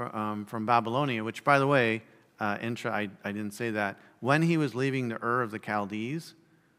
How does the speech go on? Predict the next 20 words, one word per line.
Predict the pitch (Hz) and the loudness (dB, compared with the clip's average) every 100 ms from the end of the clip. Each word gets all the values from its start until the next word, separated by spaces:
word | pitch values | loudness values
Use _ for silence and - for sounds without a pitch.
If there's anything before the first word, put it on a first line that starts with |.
| _ _ _ | _ _ _
or | 110 | -6
the, | 107 104 | -4 -4
for | 110 104 104 | -4 -6 -4
where | 107 107 | -4 -4
the | |
Chaldeans | 101 104 98 110 127 131 | -2 -2 -2 -4 -6 -4
were, | 143 151 147 - - | -2 -2 -4 -14 -2
Chaldeans | 123 113 135 143 127 | 0 0 0 -2 -2
were | 120 | -2
known | 113 113 113 | -2 -2 -4
for | - | -6
their | 101 104 95 | -6 -4 -4
magic | 95 98 107 110 165 160 | -4 -4 -4 -4 -6 -6
and | 101 92 | -10 -10
for | 107 98 | -8 -8
their | 95 92 90 - _ _ _ _ _ | -6 -8 -10 -14 _ _ _ _ _
sorcery | - 117 113 - 127 127 127 | -12 -8 -8 -6 -6 -4 -4
and | 101 95 | -6 -8
for, | - 98 92 90 _ _ _ _ _ | -10 -10 -10 -12 _ _ _ _ _
uh, | 98 95 92 | -12 -10 -10